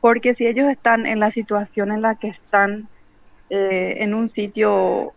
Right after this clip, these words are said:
este, bastante peligroso, tenebroso,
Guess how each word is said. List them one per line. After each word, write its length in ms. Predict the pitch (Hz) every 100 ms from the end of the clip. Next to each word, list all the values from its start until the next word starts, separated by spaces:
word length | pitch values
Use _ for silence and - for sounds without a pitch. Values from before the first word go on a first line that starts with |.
| -
este, 280 | 196 180 208
bastante 400 | 220 190 196 202
peligroso, 1200 | 214 208 196 170 185 202 208 - 196 190 185 185
tenebroso, 1120 | 208 208 190 175 208 220 233 - 202 196 190